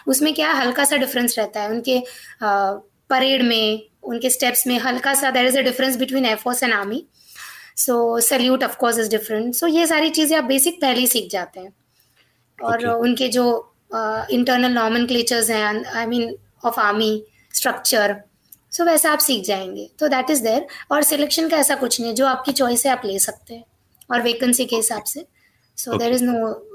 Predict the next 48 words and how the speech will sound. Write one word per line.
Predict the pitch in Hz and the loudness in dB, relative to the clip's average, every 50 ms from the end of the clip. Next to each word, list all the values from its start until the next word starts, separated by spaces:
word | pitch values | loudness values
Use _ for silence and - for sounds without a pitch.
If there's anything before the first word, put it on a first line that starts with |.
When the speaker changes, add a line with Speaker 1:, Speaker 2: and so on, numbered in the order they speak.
| - 240 | -2 0
Speaker 1:
rule | 240 240 233 220 | 0 0 0 -2
for | - - 202 | -4 -6 -8
that। | 175 180 175 - - _ _ _ _ _ _ _ _ _ _ _ _ _ _ _ _ 131 | -8 -10 -14 -16 -18 _ _ _ _ _ _ _ _ _ _ _ _ _ _ _ _ -4
Speaker 2:
ओके, | 120 - - 104 | -4 -2 -4 -6
तो | 101 - - 175 | -6 -4 -2 0
ये | 175 170 185 180 | 2 2 2 2
जो | 180 190 | 2 0
विंग्स | 151 120 139 165 180 170 - - - - | 0 2 0 0 0 0 -2 -6 -6 -8
जब | 127 123 147 123 160 | -4 -4 -2 -2 0
हम | 156 160 135 | 0 0 0
ज्वाइन | 123 117 120 139 147 | 0 0 0 0 0
करते | - 127 104 101 113 | 0 -2 -2 -2 -2
हैं | 110 113 110 104 | -2 0 0 -2
एनसीसी | 101 98 - 120 - - 110 104 | -2 -2 -4 -6 -4 -2 -4 -4
में, | 113 139 175 - _ - - - _ _ | -4 -4 -6 -10 _ -20 -20 -20 _ _
इसमें | 139 135 - 190 190 180 | -4 -2 -2 -2 0 0
भी | 202 180 | 0 0
हमारी | 156 135 123 131 160 170 | 0 0 0 0 -2 -2
चॉइस | 175 170 165 170 170 165 | 0 -2 -2 -2 0 -2
रहती | 156 147 151 170 160 | -2 -2 0 -2 -2
है | 165 202 202 | 0 2 2
या, | 180 170 165 160 160 | 2 2 2 2 0
अ, | 160 - - 123 120 117 113 110 110 110 104 107 - - _ _ _ _ _ 131 | -2 -2 -6 -6 -4 -2 -2 0 -2 -2 -6 -10 -16 -20 _ _ _ _ _ 0
we | 135 135 | 2 2
are | 139 139 139 - 151 | 0 -2 -2 -2 -2
put | 151 151 135 127 | 0 0 0 -2
into | 127 120 135 131 120 | 0 2 2 2 2
any | 117 123 123 117 113 - - - _ _ _ _ _ _ _ 98 95 98 | 2 2 2 2 0 -2 -6 -14 _ _ _ _ _ _ _ -8 -4 -2
wings? | 98 90 80 - - - - - _ _ _ _ _ 277 | -2 -4 -4 -8 -12 -14 -14 -16 _ _ _ _ _ 2
Speaker 1:
No, | 269 285 294 269 247 247 240 | 2 4 4 2 2 0 0
इसमें | 277 262 262 320 330 330 | -2 0 2 2 2 4
हमारी | 311 302 285 262 254 285 | 4 2 2 2 2 0
चॉइस | 277 302 294 302 294 294 | 2 2 2 2 2 2
रहती | 247 247 233 233 320 302 | 0 0 0 0 0 0
है, | 277 277 311 | 2 2 2
but | 285 262 285 | 2 0 0
then | 285 - 294 294 285 | 0 2 0 2 2
depends | 254 262 269 277 262 226 220 214 - - | 0 0 0 0 0 0 -2 -2 -4 -4
कि | - - 277 | -2 -4 -2
जैसे | 240 262 254 262 285 | 0 0 2 2 2
आपकी | 262 240 240 - - 277 | 2 0 -2 -2 -2 -2
स्कूल | - - - 262 262 262 254 | -2 0 0 0 2 2 2
में | 269 277 | 0 0
क्या | 269 277 254 247 | 0 0 0 0
अटैच्ड | 233 233 247 226 220 220 - - - 226 | 0 0 0 0 2 0 0 0 0 0
है, | 214 214 214 214 | 2 2 2 0
या | 214 226 220 220 | 0 0 -2 0
फिर | 226 254 240 233 | 0 0 -2 -2